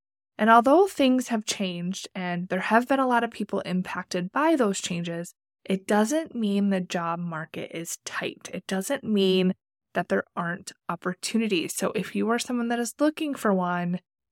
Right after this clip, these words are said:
this is gonna give you some hope and a new perspective. What it means is that you have to shift your strategy and approach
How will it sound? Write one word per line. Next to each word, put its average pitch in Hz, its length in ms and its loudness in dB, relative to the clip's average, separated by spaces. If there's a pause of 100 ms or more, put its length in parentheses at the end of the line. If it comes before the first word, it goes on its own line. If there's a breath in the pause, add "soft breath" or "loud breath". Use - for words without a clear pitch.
(140)
this 180 180 -2
is 202 140 0
gonna 220 240 4
give 196 200 0
you 185 200 -2
some 185 220 0
hope 208 460 4
and 196 120 2
a 180 80 -2
new 180 180 -4
perspective. - 800 -6 (560)
What 220 200 6
it 370 200 0
means 185 640 0
is 190 140 0
that 185 300 -2 (640)
you 208 140 2
have 269 260 -4
to 381 100 6
shift - 460 -2
your 196 100 4
strategy 185 760 -2
and 185 140 -4
approach - 640 -4